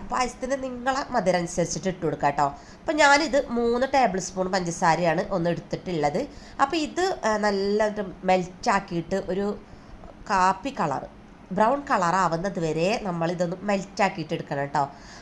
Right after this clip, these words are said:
അപ്പൊ ഞാനിത് രണ്ട് ടീസ്പൂണോളം വെള്ളം കൂടെ ഒഴിച്ച് കൊടുത്തിട്ടുണ്ട്. ആദ്യം ഒരു ടീസ്പൂൺ, പിന്നെ ഒരു ടീസ്പൂൺ. അപ്പൊ ആ ഒരു സമയത്ത് ഇതാ ഒരു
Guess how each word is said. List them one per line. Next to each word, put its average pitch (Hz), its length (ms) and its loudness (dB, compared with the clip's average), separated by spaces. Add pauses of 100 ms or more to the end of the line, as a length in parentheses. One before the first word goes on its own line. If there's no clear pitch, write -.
അപ്പൊ - 180 -2
ഞാനിത് 294 280 6
രണ്ട് 262 360 -6
ടീസ്പൂണോളം 202 640 -4 (100)
വെള്ളം 247 340 0
കൂടെ 254 240 4
ഒഴിച്ച് - 220 -2
കൊടുത്തിട്ടുണ്ട്. 170 520 -2 (180)
ആദ്യം 170 200 2
ഒരു 208 120 -10
ടീസ്പൂൺ, 220 280 -10 (140)
പിന്നെ 277 220 -2
ഒരു 160 120 -2
ടീസ്പൂൺ. 135 300 -10 (380)
അപ്പൊ 370 160 2
ആ - 80 10
ഒരു 359 160 2
സമയത്ത് 196 380 4
ഇതാ 180 100 8 (100)
ഒരു 233 80 2